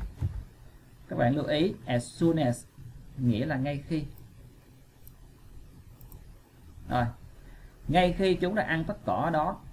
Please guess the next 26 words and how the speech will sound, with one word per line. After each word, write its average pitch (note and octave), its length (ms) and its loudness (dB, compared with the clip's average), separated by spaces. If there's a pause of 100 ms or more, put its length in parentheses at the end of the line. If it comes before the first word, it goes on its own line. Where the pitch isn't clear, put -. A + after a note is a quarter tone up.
(120)
một C3 180 -2
bữa C3 120 2
ăn D3+ 280 -2
tươi D#3+ 280 8 (720)
luôn D#3 240 -2
luôn D#3 220 4
có E3+ 100 2
sẵn, G2+ 300 0
bởi C3+ 120 2
vì, B2+ 200 4 (200)
à, A#2+ 200 4
cỏ G2+ 160 -2
khác F3+ 320 0
thì B2 220 2
bắt C3 140 -2
đầu B2 120 2
để A#2+ 60 2
mọc B2 200 0
lên. C#3 180 4 (920)
As A#2+ 240 2
soon D3 120 0
as, B2 140 2 (140)
ở C3+ 160 -2 (520)
trong C#3 160 2
câu C3 140 0
này. B2+ 180 2